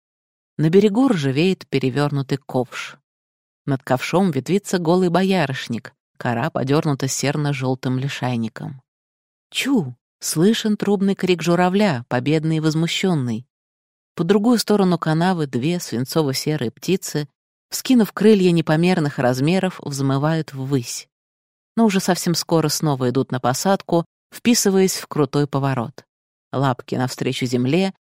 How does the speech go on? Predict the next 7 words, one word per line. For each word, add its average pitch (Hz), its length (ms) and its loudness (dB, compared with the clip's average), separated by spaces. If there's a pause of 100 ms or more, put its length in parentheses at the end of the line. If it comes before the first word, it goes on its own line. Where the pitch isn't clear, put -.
(140)
три 247 160 4
судорожных 190 560 4
взмаха, 160 600 0 (100)
полная 151 420 0
остановка. 143 800 -4 (400)
Унисон 156 580 0
безупречный. 131 840 -4